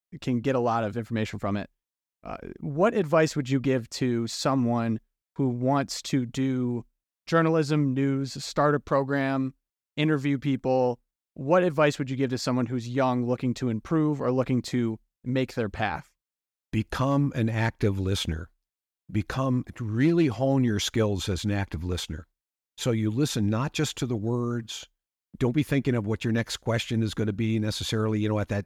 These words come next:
Speaker 2: in that instance. Really try to absorb everything that you're getting from that person. And then you know, when you s-,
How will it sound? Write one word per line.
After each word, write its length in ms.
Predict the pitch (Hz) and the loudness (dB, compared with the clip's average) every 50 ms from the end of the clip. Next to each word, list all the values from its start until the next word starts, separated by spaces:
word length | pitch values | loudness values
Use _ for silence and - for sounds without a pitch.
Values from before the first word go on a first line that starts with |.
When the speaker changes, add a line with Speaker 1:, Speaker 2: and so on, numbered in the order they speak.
| _ | _
Speaker 2:
in 140 | - 110 107 | -2 0 0
that 180 | 107 107 104 - | 0 0 -4 -4
instance. 500 | - 123 113 107 - - 107 95 - - - _ _ _ _ _ - | -4 -2 -2 -2 -2 -4 -6 -6 -6 -8 -12 _ _ _ _ _ -8
Really 440 | 104 104 120 135 156 170 170 170 156 | -6 -2 -2 0 0 2 2 0 0
try 320 | - - - 123 123 127 | 0 -2 -2 0 0 2
to 160 | 123 123 113 | 2 2 2
absorb 540 | 104 95 90 - - 123 123 123 117 98 - - | 0 -2 -4 -4 -2 0 0 0 0 0 -2 -4
everything 480 | - 127 143 156 165 - - 147 147 135 | -4 -4 -2 -2 -2 -2 0 2 2 2
that 160 | 127 - - | 2 0 0
you're 100 | 123 107 | 0 0
getting 260 | 98 117 110 113 107 | 2 2 2 2 2
from 220 | 101 - 104 95 95 | 0 0 0 0 0
that 200 | 95 92 - - | 0 -2 -4 -4
person. 440 | - 98 92 - - 87 82 101 - _ _ _ _ _ _ _ _ - | -2 -2 -2 -2 -4 -6 -8 -10 -12 _ _ _ _ _ _ _ _ -6
And 180 | 131 123 123 101 | -2 0 0 0
then 440 | 131 131 131 131 135 131 123 110 - _ _ _ _ _ _ _ _ _ _ _ _ _ _ _ | 0 0 0 2 0 0 0 -2 -4 _ _ _ _ _ _ _ _ _ _ _ _ _ _ _
you 180 | - 117 113 113 | -4 0 2 2
know, 80 | 113 107 | 2 2
when 280 | 101 90 110 120 120 | 0 0 2 2 2
you 140 | 123 117 120 | 4 2 0
s-, 180 | 113 - - | -2 -4 -8